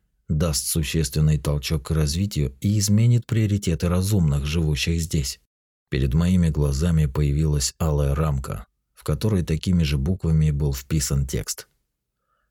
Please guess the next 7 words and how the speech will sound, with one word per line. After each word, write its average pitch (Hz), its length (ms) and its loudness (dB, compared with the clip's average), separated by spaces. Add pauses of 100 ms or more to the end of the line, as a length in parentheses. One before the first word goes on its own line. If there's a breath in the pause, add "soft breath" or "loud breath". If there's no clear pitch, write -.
Это 80 280 -2
совершенно 87 640 2
не 80 160 4
соответствовало 76 760 -2
всплывающим 76 680 0
текстам 78 460 0
нейроинтерфейса. 76 1000 -2